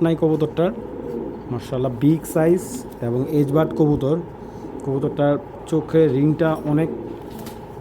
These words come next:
আহ, হাই কোয়ালিটির মাশাআল্লাহ। দেখেন মাশাআল্লাহ অনেক সুন্দর কবুতরটা,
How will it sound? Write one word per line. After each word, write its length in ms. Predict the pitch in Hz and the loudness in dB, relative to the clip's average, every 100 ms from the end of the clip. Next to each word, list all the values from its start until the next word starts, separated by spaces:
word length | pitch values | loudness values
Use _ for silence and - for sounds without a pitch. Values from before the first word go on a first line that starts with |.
| - - - - - - - - | -12 -12 -10 -8 -8 -8 -10 -8
আহ, 340 | 127 120 120 120 - | -4 -2 -2 -4 -4
হাই 200 | 135 165 | 0 0
কোয়ালিটির 500 | 175 170 143 127 151 240 - - - | 2 2 2 0 -4 -6 -10 -12 -6
মাশাআল্লাহ। 540 | 120 113 - 113 120 - - - - - - - - - - - - - - - - - - | -6 -6 -6 -6 -6 -8 -10 -10 -10 -10 -10 -12 -14 -14 -14 -14 -14 -14 -14 -14 -14 -14 -10
দেখেন 300 | 113 104 110 | -10 -8 -6
মাশাআল্লাহ 420 | 110 110 117 113 120 | -6 -8 -6 -4 -4
অনেক 200 | 143 - | -4 -6
সুন্দর 360 | - 151 147 110 | -2 0 0 -2
কবুতরটা, 480 | 131 127 127 - | -4 -4 -6 -6